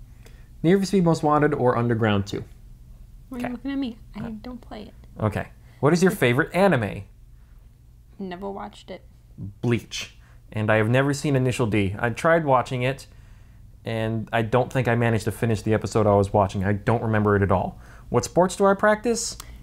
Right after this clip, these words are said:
Speaker 2: Frisbee golf.
Speaker 1: Frisbee golf.
Speaker 2: I don't know if that's technically a sport,
Speaker 1: It's,
Speaker 2: but
Speaker 1: it's active.
Speaker 2: Yes.
Speaker 1: I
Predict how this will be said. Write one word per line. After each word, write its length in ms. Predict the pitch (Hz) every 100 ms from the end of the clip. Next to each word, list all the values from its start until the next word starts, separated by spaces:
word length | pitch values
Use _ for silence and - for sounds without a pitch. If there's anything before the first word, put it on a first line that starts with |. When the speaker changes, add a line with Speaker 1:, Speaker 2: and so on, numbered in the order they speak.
| -
Speaker 2:
Frisbee 420 | - 226 226 185
golf. 340 | 185 - - - - - - - - - -
Speaker 1:
Frisbee 320 | 113 104 104
golf. 340 | - - - - - - 214
Speaker 2:
I 40 | 208
don't 140 | 196
know 60 | 185
if 60 |
that's 200 | 196 190
technically 400 | - 226 - 233
a 40 | 202
sport, 380 | - 196 175 -
Speaker 1:
It's, 280 | - 139 -
Speaker 2:
but 80 | 139
Speaker 1:
it's 160 | 131 -
active. 560 | 135 156 120 120 135 - - - - - - -
Speaker 2:
Yes. 400 | - - - - - -
Speaker 1:
I 720 | 127 135 135 135 135 131 131